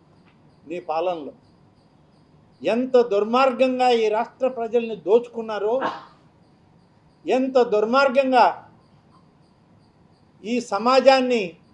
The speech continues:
దోచుకొని ప్రజల యొక్క ధనాన్ని, కోట్లాది రూపాయలని హరించారో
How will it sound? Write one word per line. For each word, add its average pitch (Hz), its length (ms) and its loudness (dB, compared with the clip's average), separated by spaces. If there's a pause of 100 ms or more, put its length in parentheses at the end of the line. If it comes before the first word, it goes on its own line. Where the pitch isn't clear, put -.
(360)
దోచుకొని 254 640 4 (2500)
ప్రజల 214 360 4
యొక్క 262 340 2
ధనాన్ని, 254 580 -2
కోట్లాది 262 680 0
రూపాయలని 254 500 0
హరించారో 233 760 -2